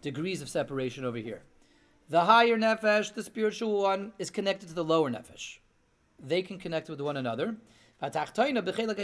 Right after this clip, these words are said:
lower nefesh connects to me through the blood. Through the, the, the very, uh, subtle,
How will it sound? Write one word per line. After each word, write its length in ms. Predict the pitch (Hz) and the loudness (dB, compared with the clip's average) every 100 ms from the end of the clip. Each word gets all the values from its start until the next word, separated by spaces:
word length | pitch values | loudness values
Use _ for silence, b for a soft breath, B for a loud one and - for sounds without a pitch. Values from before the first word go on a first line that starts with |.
| 214 202 185 190 185 147 135 143 208 226 B B B | -2 -2 0 -2 -2 -6 0 0 0 -6 B B B
lower 400 | 175 180 262 277 | 2 6 6 6
nefesh 560 | 208 175 - 123 117 - | 4 2 0 -4 -4 -10
connects 300 | 196 208 208 | -4 -4 -4
to 100 | 202 | -10
me 140 | 190 | -10
through 300 | - 196 190 | -10 -4 -4
the 120 | 147 139 | -2 -4
blood. 400 | 127 135 185 285 - - B B B B 139 151 214 202 147 202 233 - 151 135 123 117 117 b b - - | 0 2 2 -2 -14 -20 B B B B -4 2 2 0 -2 0 0 0 -2 0 -2 -2 -12 b b -16 -6
Through 260 | 196 196 | -4 -2
the, 320 | 185 185 180 185 _ _ _ _ - 139 - | -4 -6 -8 -12 _ _ _ _ -20 -16 -8
the, 280 | 175 170 - | -6 -8 -10
the 160 | 151 160 | -8 -6
very, 500 | 170 185 180 180 170 b b b b - | 0 0 0 -4 -8 b b b b -2
uh, 120 | 151 | -2
subtle, 680 | 147 - - 214 180 127 | -2 -4 2 4 4 2